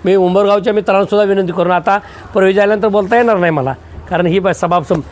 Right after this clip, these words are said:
मी तुम्हालासुद्धा विनंती करतो, ज्या विश्वासानं तुम्ही आमच्याकडे आलाय, ज्या विश्वासानं तुम्ही ताकदीनं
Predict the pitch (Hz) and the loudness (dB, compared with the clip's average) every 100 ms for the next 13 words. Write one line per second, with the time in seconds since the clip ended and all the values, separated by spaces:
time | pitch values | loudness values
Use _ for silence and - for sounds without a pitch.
0 | - - 208 214 190 202 196 202 190 185 | -18 -4 -4 0 0 0 0 2 2 2
1 | 165 147 147 - 110 - - - - - | 0 -2 -4 -8 -16 -20 -20 -20 -20 -20
2 | 123 120 220 277 277 - 247 254 240 240 | -16 -2 2 2 2 0 0 -2 -2 -2
3 | 220 175 185 160 123 104 - - - - | -2 0 -2 0 -2 -6 -14 -20 -20 -20
4 | - - - - 135 143 214 214 202 196 | -20 -20 -20 -18 -4 0 0 0 0 0
5 | 208 202 202 185 151 190 196 | -2 -4 -4 -4 -2 -2 0